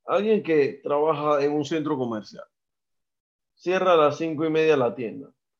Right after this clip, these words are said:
recoges, haces la caja, son la, terminas a las seis y seis, por decir algo, de hacer la caja. En lo que caminas del, del centro del mall a la parada,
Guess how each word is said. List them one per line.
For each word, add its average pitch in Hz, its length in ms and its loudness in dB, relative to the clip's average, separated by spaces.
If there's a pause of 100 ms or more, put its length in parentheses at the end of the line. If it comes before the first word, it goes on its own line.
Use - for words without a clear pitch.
(680)
recoges, 170 580 4
haces 165 280 0
la 131 180 0
caja, 117 440 -6 (240)
son 170 320 -2
la, 165 400 0 (960)
terminas 175 460 2
a 156 60 4
las 139 200 4
seis 165 220 2
y 143 160 -6
seis, 135 260 2
por 120 200 -4
decir 120 240 -4
algo, 107 340 -6 (220)
de 139 120 -6
hacer 139 240 -2
la 135 160 2
caja. 104 340 -8 (600)
En 160 100 -6
lo 180 120 2
que 180 140 0
caminas 208 420 2
del, 156 220 6 (140)
del 147 260 0
centro 180 340 2
del 139 120 4
mall 127 280 0 (400)
a 139 120 -4
la 139 180 0
parada, 185 520 0